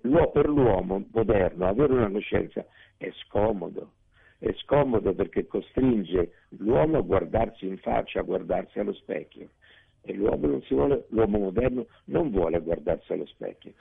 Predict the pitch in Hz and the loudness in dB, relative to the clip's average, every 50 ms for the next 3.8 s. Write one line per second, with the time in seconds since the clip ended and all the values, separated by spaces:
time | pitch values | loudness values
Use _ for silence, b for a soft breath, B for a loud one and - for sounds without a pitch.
0 | B B B _ 110 104 - - 101 98 107 - - - 107 104 - - _ 113 | B B B _ -8 -8 -6 -4 -2 -2 -2 -2 0 0 0 0 -2 -2 _ -2
1 | 98 87 - - - 113 113 110 - b b b b b - 101 104 - - 101 | 0 0 -2 -6 -4 -2 -2 -2 -2 b b b b b -8 -6 -4 -4 -4 -4
2 | - - - - - - - _ B B B B - 104 104 107 - - 101 85 | -6 -8 -14 -20 -20 -20 -20 _ B B B B -8 -8 -8 -6 -6 -6 -6 -6
3 | 95 - 135 131 - - - - - - - - - - - - | -4 -4 -4 -4 -4 -6 -8 -10 -8 -8 -10 -10 -10 -14 -16 -20